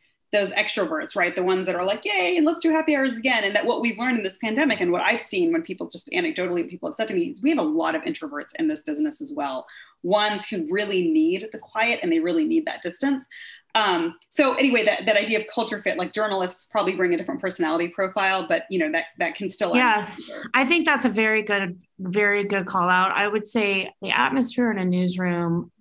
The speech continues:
Speaker 2: the way that you are managed or not managed, how you succeed in that environment.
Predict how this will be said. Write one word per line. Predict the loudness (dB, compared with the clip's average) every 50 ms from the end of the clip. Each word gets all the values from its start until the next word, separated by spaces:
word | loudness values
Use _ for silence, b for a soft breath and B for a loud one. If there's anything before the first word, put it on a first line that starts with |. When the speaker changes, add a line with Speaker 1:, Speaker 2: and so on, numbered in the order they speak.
| _ _ _ _ _ _ _
Speaker 2:
the | -4 -2
way | 0 2 2 4 4 2 2
that | 2 0 -2 -2
you | -2 -2
are | 0 0
managed | 2 2 2 0 0 0 -2 -2 -4 -4 -4 -4 -2
or | 0
not | 2 2 2 2 2
managed, | 0 0 0 0 0 0 -2 -2 -4 -6 -8 -10 -10 -12 -14 -4
how | 0 2 2
you | 4 4 2 2
succeed | 0 -2 -6 -6 -8 -8 -8 -4 -2 -2 0 0 0 -2 -2
in | -4 -4 -2 0
that | 2 2 2 2 0
environment. | 0 0 2 2 2 2 2 0 0 0 0 -2 -2 -2 -4 -8